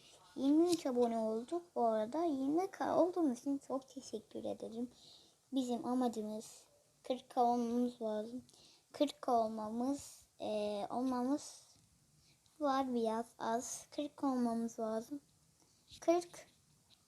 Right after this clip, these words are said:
e, kırk abone olursak ar-, e, abimle beraber, e, yok.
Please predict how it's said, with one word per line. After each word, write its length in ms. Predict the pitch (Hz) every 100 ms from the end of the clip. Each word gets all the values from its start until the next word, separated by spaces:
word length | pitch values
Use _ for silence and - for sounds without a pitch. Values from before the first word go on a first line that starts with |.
| - - 226
e, 300 | 226 226 233
kırk 400 | - 381 - -
abone 340 | 262 254 247
olursak 560 | 294 302 277 - 311 330 - _ _ _ - - _ _ _ 254
ar-, 320 | 262 262 -
e, 580 | 240 240 240 240 240 -
abimle 640 | 277 277 254 247 233 240
beraber, 760 | 269 262 254 262 285 285 277 - 240
e, 80 |
yok. 420 | 240 233 233 226